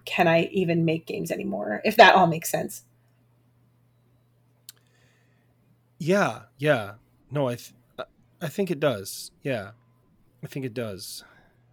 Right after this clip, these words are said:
Speaker 2: Um, gosh, this, yeah, this is just, <laughs>
Speaker 1: It's just
Speaker 2: it's just
Speaker 1: overwhelming.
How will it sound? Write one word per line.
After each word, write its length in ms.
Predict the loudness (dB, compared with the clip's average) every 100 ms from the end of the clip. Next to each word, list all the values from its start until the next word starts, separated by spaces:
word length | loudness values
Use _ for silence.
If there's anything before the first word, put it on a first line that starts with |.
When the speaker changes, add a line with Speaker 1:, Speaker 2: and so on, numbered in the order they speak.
| _ _ _ _
Speaker 2:
Um, 400 | -18 -16 -16 -18 -20 _ _ _ _ _ _ _ _ _ _ _ _ _ _ _ _ _
gosh, 260 | -12 -10 -6
this, 280 | -6 -4 -4
yeah, 220 | -6 -6 _
this 160 | -10 -8
is 100 | -6
just, 320 | -6 -8 -10 -14
<laughs> 880 | -20 -20 _ _ _ _ _ _
Speaker 1:
It's 160 | 0 2
just 20 |
Speaker 2:
it's 100 | 8
just 140 | 8 10
Speaker 1:
overwhelming. 520 | 10 8 6 0 -4